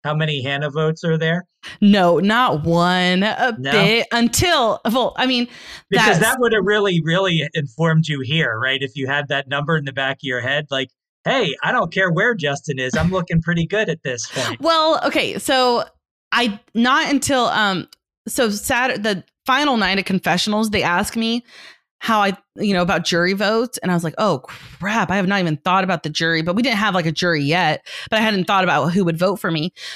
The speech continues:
Speaker 2: But looking at the jury, I knew Des hated me.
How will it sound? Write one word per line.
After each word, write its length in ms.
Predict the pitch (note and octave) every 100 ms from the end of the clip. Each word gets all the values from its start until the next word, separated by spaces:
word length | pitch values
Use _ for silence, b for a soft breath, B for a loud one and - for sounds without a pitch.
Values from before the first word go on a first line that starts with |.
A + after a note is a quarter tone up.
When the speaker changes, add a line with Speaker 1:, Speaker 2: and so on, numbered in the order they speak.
| B
Speaker 2:
But 120 | B3+
looking 260 | B3+ D4+ A#3+
at 100 | G#3+
the 80 |
jury, 500 | F#3+ D#4+ D4 G3+ G3 - -
I 120 | G3+
knew 180 | A3+ A#3+
Des 460 | - F#3 G3 G#3+ A3 - _ _ _ -
hated 420 | - F#3 D#3 C#3+
me. 280 | G#2+ A#2+ G#3+